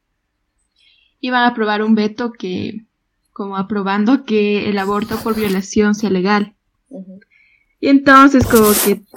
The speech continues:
Speaker 1: toda la iglesia, hasta la viceministra, así, todo el mundo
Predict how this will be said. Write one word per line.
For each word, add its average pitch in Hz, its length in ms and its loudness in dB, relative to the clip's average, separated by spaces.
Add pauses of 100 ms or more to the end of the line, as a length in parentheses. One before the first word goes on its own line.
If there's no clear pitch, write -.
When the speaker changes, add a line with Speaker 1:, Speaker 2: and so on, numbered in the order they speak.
Speaker 1:
toda 214 280 0
la 190 200 2
iglesia, 202 1120 4
hasta 214 220 0
la 202 100 0
viceministra, 202 1160 0
así, 226 540 -6 (260)
todo 269 180 -2
el 302 100 -2
mundo 302 280 -4